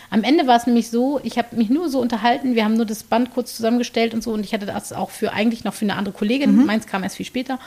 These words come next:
Speaker 1: besorgt. Und plötzlich drückte sie mir nur was in die Hand und sagte nur, „Das brauchst du, ähm, und pass mal ein bisschen auf dich auf, ne? Nicht immer nur auf andere.“ Und, also dann fing sie dann an, sowas, ich war so, „Wow.“ Also als hätte die, weiß ich nicht,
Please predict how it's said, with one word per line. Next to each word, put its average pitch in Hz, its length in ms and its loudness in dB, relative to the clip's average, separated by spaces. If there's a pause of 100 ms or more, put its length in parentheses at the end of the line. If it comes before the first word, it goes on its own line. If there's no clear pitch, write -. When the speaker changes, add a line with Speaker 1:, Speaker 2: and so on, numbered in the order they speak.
(320)
Speaker 1:
besorgt. 233 440 0 (800)
Und 220 500 6
plötzlich 269 280 2
drückte 269 280 -2
sie 240 160 2
mir 240 100 6
nur 226 180 4
was 214 140 0
in 214 120 0
die 196 140 0
Hand 262 200 2
und 214 100 0
sagte 214 240 -2
nur, 202 140 0
„Das 196 140 -4
brauchst 220 440 -2
du, 277 260 0 (440)
ähm, 196 640 0
und 196 120 -4
pass 220 140 -4
mal 220 100 2
ein 202 60 0
bisschen 185 200 -4
auf 185 100 -8
dich - 220 -8
auf, 277 240 0
ne? 262 160 0 (180)
Nicht 226 160 -2
immer 214 100 -2
nur 202 140 -2
auf 196 100 -6
andere.“ 247 380 0
Und, 208 180 -2 (280)
also 233 160 2
dann 269 180 4
fing 359 200 -2
sie 359 80 2
dann 269 140 4
an, 269 140 4
sowas, 247 260 2
ich - 380 -10
war 190 80 -6
so, 190 220 -6
„Wow.“ 262 240 4 (360)
Also 220 160 0
als 240 160 -2
hätte 349 200 0
die, 311 260 4 (540)
weiß 240 140 0
ich 214 40 0
nicht, 185 200 -6